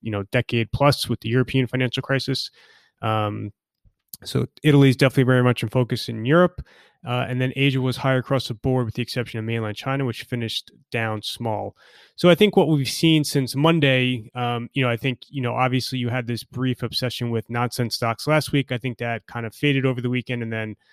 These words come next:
as of this Monday, the focus shifted back to those three pillars of the rally:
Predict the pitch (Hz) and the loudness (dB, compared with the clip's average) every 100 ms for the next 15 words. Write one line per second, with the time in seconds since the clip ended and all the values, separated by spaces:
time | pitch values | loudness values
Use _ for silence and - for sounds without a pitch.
0 | _ _ _ 123 123 110 123 165 180 156 | _ _ _ 0 0 2 0 4 6 6
1 | 139 - 147 139 - - - - 143 135 | 6 4 4 2 0 -2 -4 -2 0 -2
2 | 110 131 127 - 135 120 117 - 135 120 | 0 0 0 -4 -4 -2 -4 -6 -6 0
3 | - 160 139 123 113 120 123 123 127 120 | 2 4 2 2 -2 0 2 2 2 0
4 | 117 | -4